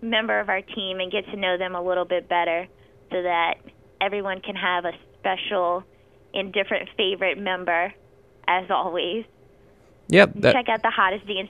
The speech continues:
Speaker 1: team in the N B A, you know.
Speaker 2: Absolutely.
Speaker 1: Just little things. <laughs>
Speaker 2: That should be cool. That should be cool. And now, before I let you go,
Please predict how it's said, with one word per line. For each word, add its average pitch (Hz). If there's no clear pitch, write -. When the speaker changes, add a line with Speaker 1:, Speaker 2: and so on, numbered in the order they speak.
Speaker 1:
team 208
in 208
the 208
N 202
B 196
A, 175
you 277
know. 170
Speaker 2:
Absolutely. 160
Speaker 1:
Just -
little -
things. 190
<laughs> -
Speaker 2:
That 147
should 165
be 165
cool. 185
That 151
should -
be 160
cool. 175
And 143
now, 147
before 151
I -
let 151
you 139
go, 147